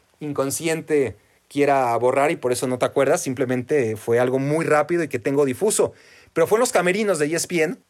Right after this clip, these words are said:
El que se debe acordar y le voy a preguntar cuando lo vea es Freddy. Freddy, que es el chofer, eh, diagonal guardaespaldas de, de José Ramón y que es el único testigo de lo que ocurrió y que probablemente él tenga un mejor recuerdo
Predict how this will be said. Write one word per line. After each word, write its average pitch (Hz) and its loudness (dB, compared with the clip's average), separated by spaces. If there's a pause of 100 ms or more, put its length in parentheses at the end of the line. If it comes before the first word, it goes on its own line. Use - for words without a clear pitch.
El 151 -4
que 160 -2
se 190 0
debe 196 4
acordar 185 2
y 233 0
le 170 2
voy 156 2
a 196 2
preguntar 156 -2
cuando 185 2
lo 131 2
vea 156 4
es 185 0
Freddy. 151 0
Freddy, 151 -2
que 147 0
es 151 -4 (380)
el 147 0
chofer, 190 0 (380)
eh, 127 -2
diagonal 139 2
guardaespaldas 147 2
de, 117 -4
de 123 -2
José 139 -2
Ramón 147 2 (120)
y 156 -10
que 143 0
es 139 0
el 160 -4
único 151 -2
testigo 147 -2
de 135 2
lo 120 2
que 123 -4
ocurrió 127 -2 (340)
y 160 -8
que 147 0
probablemente 139 0 (300)
él 135 0
tenga 147 0
un 143 0
mejor 135 0
recuerdo 131 0